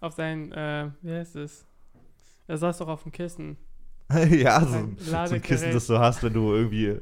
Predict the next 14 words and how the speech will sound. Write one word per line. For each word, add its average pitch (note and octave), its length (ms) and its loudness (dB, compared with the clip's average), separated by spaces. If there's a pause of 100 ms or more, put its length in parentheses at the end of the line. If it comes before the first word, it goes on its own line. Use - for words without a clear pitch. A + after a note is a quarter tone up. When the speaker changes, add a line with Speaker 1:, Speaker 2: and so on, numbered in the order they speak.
(100)
Speaker 2:
zu G2+ 200 -2
Hause A2+ 360 2
irgendwie G#2+ 180 0
höher A2 160 4
sitzen A2+ 280 -6
musst, A2 220 -2
weil G2+ 220 2
du G2+ 160 0 (280)
zu A#2 120 -6
klein G#2+ 340 0
bist A2 160 -4
für G#2 100 -4
den F2+ 60 -4
Esstisch. F#2+ 560 -4